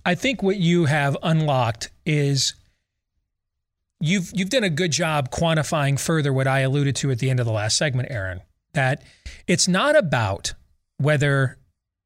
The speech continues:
the three of us or even the most maga-inspired member of our audience or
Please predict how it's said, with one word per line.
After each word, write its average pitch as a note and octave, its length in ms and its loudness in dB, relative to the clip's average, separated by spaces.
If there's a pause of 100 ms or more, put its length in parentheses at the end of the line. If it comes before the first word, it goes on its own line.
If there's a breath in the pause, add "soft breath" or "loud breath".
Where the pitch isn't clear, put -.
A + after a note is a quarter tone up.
(260)
the C3+ 80 -2
three F3+ 240 0
of E3 100 0
us E3 500 0 (520 loud breath)
or D3 580 4
even F#3 280 2
the E3+ 80 2
most E3 480 0 (680)
maga-inspired D#3 1400 0
member D3+ 280 0
of C3+ 80 0
our C#3+ 160 2
audience D3 520 0
or A2+ 340 0